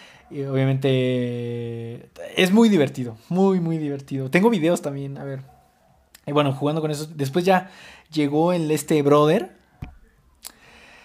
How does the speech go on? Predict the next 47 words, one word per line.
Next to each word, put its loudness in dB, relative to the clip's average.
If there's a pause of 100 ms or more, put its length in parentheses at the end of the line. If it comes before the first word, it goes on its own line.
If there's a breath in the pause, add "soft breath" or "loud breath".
(600 loud breath)
Y -2
ya, 4
bueno, 2
llegó 2
este 4
brother. 4 (460 loud breath)
Y -2
lo 2
primero, 2
o 0
sea, 4
obviamente -2
dejó, 0
dejó -4
como -2
su -8
estacionada -4
su -8
moto -2
lejos -4
y -10
llegó -4
caminando. -6
"¿Dónde -8
estás, -8
cabrón? -8
Te -16
estaba -6
buscando". -8
"Ah, -8
pues -16
aquí -8
ando". -4 (520 loud breath)
Y -6
empezó 0
y 2
dije, -2 (200)
"Ya 4
está, 0
papá, -12
me -6
voy -4
a -2
aplicar 0
con -2
mi -2
pinche, 2